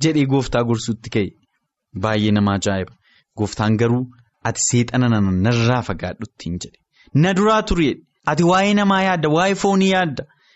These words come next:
waa'ee isa kan Waaqaa yaaddu ittiin jedhe. Amantii dhabuu isaanii agarsiisa. Akkasuma Maatewos boqonnaa kudhan lakkoofsa soddomii saddeet keessatti akka isaan amantii dhabiisaan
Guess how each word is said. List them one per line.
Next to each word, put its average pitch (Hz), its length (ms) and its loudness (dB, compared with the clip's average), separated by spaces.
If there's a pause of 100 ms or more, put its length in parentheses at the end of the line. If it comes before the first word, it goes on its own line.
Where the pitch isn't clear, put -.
(100)
waa'ee 151 200 2
isa 185 160 -2
kan 160 140 0
Waaqaa 147 380 2
yaaddu 127 340 0
ittiin 92 300 -6
jedhe. 87 200 -12 (420)
Amantii 104 460 0
dhabuu 101 260 -4
isaanii 87 500 -6
agarsiisa. 90 640 -8 (420)
Akkasuma 120 280 0
Maatewos 113 420 0
boqonnaa 117 420 0
kudhan 110 240 -4
lakkoofsa 113 440 -4
soddomii 113 500 -2
saddeet 101 340 -6
keessatti 107 420 -6 (340)
akka - 240 -6
isaan 123 300 0 (320)
amantii 123 460 0
dhabiisaan 107 500 -2